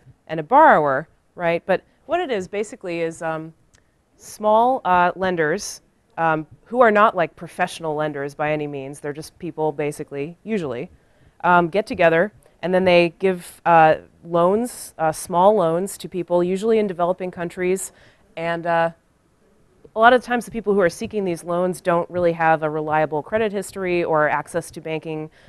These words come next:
So, um, they can get loans in this way that they wouldn't otherwise be able to get. And in ni-, in two thousand six, actually, Muhammad Yunus, who founded Grameen Bank, got the Nobel Prize for this concept of microlending. Um,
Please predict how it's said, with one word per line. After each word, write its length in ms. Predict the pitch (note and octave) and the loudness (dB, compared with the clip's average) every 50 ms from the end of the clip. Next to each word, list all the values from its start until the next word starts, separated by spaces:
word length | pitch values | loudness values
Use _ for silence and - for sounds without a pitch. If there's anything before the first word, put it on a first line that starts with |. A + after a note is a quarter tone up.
| - _ | -20 _
So, 400 | - - G3+ F#3 F3 E3+ E3 E3 - | -6 0 2 4 6 6 6 4 4
um, 360 | E3 E3+ E3 D#3+ D#3 E3+ E3 _ _ _ _ _ _ _ - - _ _ _ - | 4 4 4 4 2 -2 -6 _ _ _ _ _ _ _ -20 -20 _ _ _ -2
they 140 | F#3 G#3 | 0 0
can 100 | G3+ A3 | 0 0
get 160 | F#3+ F#3 A#2+ E3 | 0 0 0 2
loans 240 | G3+ B3 C#4+ C4 | 2 2 2 2
in 80 | G#3+ E3+ | 0 -4
this 180 | D#3+ D3+ - - | -6 -6 -4 -2
way 160 | D#3+ D3+ D#3+ | -2 0 0
that 160 | D3+ E3 D#3+ | 0 -2 -2
they 80 | - D#3+ | -2 -2
wouldn't 260 | D#3 F3 E3+ D#3+ - - | 0 0 -2 -2 -2 -2
otherwise 440 | F3 F3+ G3 F#3 E3+ D#3+ D#3 D3+ | -2 0 2 4 4 4 2 0
be 120 | - D#3+ D3+ | -4 -6 -8
able 160 | D3+ C#3+ C#3 | -8 -8 -10
to 120 | - - D3+ | -14 -10 -6
get. 260 | E3 D#3+ B2+ - - _ _ _ _ _ _ _ _ _ _ _ - | -4 -2 -2 -4 -6 _ _ _ _ _ _ _ _ _ _ _ -4
And 200 | - G3 F#3 F#3 | -2 0 0 2
in 100 | - G#3+ | 2 2
ni-, 160 | A3+ A3+ A#3 - | 4 2 2 2
in 100 | - G3 | -2 -8
two 140 | - - C4+ | -10 -6 -2
thousand 260 | D4 F4+ F#4 - C4 | 0 0 0 0 -2
six, 480 | F3+ - - - C#4+ A#3+ - - - - - | -8 -6 -2 0 0 0 0 -4 -6 -6 -4
actually, 480 | F3 F#3 - - G#3 F3+ F3 E3+ E3 E3 | -4 -4 -4 -4 -4 -2 -2 -2 -4 -6
Muhammad 420 | - F#3 F#3 G3 G#3 A3 A3 G3+ F3 | -10 -12 -6 -4 -2 0 -2 -2 -4
Yunus, 380 | F#3+ G3 G3 F#3 F#3 F3+ - | -4 -2 -2 -2 -2 -4 -8
who 160 | - F3+ F3 | -14 -14 -14
founded 540 | F3 - - F3+ F3 F3 F3+ F3+ E3 D#3+ D3 C#3 - D3 - - | -12 -8 -6 -6 -4 -2 -2 -2 -4 -4 -6 -14 -20 -20 -18 -14
Grameen 340 | E3 E3 E3+ F3 F3 E3 C#3+ | -12 -10 -8 -6 -8 -8 -6
Bank, 300 | D#3+ D3 D3+ E3 E3 _ | -6 -6 -6 -6 -6 _
got 180 | - D#3+ D#3 | -4 -4 -4
the 80 | - E3 | -4 -4
Nobel 320 | D#3+ D#3+ D#3+ D#3+ E3 E3 | -6 -6 -4 -2 -2 -4
Prize 400 | D#3 - - D3 C#3+ D#3 E3+ E3+ | -4 -2 0 0 2 0 0 -2
for 220 | - - E3 D#3 D#3 | -6 -6 -4 -4 -4
this 120 | D#3 D3+ | -4 -6
concept 440 | - - D#3 D#3 D3+ - F3 E3 - | -8 -6 -4 -4 -2 -2 -4 -4 -6
of 80 | D#3+ D3 | -6 -6
microlending. 680 | D#3+ D#3+ D#3 - E3+ D#3 D3 C#3+ D3+ E3+ F#3 G3 G#3 G3 _ _ _ - - - _ - | -6 -6 -6 -6 -6 -6 -6 -4 -2 -2 -2 -2 -4 -6 _ _ _ -20 -20 -16 _ 0
Um, 320 | E3+ F3+ F3 E3+ D#3+ D#3+ | 2 2 4 2 2 -2